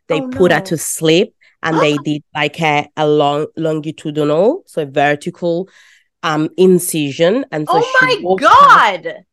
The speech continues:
Speaker 1: Mm, this was in Italy. So she woke up, no babies, not knowing where she was. Uh, they also left half of the placenta inside. So she had to
Speaker 2: Oh.
Speaker 1: go back. She had an infection. The babies were in the nicu,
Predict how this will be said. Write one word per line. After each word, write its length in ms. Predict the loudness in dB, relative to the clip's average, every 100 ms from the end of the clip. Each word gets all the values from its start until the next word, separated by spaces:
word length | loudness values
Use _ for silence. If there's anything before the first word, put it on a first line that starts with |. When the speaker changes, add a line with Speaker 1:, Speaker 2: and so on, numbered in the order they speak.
| _ _
Speaker 1:
Mm, 500 | -2 0 0 -4 -8 _
this 300 | -4 -4 0
was 180 | 0 4
in 80 | 4
Italy. 500 | 4 0 -4 -6 -8
So 180 | -2 -2
she 200 | 0 -4
woke 400 | 2 2 2 0
up, 380 | 0 0 -2 _ _ _ _ _
no 260 | -6 0 2
babies, 640 | 4 2 0 -2 -2 -6 _ _
not 260 | -10 -8 0
knowing 360 | 2 4 4
where 180 | 4 2
she 180 | 0 -6
was. 560 | -4 0 0 0 -2 -4
Uh, 160 | -6 -6 -18 _ _
they 100 | -2
also 400 | 2 0 2 0
left 260 | 2 0 -2
half 240 | -6 -6 -6
of 80 |
the 100 | -4
placenta 540 | -2 -2 -2 -4 -4 -4
inside. 680 | -2 -4 -2 -2 0 -2 -6 _ _
So 120 | -10 -8
she 180 | -4 -4
had 260 | -4 -6 -6
to 80 | 0
Speaker 2:
Oh. 20 |
Speaker 1:
go 200 | 2 2
back. 320 | 0 -4 -6
She 160 | -10 -10
had 320 | -6 -4 0
an 80 | 0
infection. 720 | -2 -4 -6 -6 -8 -8 -8 -10 -20 _
The 80 | -2
babies 400 | 2 2 2 2
were 140 | 2 2
in 160 | 0
the 100 | 0
nicu, 600 | 0 0 -2 -4 -2 -2